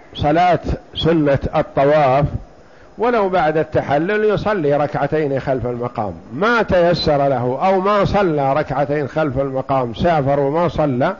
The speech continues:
ما عليه شيء. وسنة الطواف ما يلزم أن تكون خلف المقام،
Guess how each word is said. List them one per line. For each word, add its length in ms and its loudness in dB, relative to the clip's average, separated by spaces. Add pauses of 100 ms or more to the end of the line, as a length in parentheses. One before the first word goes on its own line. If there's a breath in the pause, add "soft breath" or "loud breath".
(280 loud breath)
ما 100 0
عليه 280 2
شيء. 260 0 (880 loud breath)
وسنة 500 2
الطواف 680 2
ما 120 4
يلزم 440 4
أن 120 0
تكون 480 0
خلف 300 2
المقام، 560 0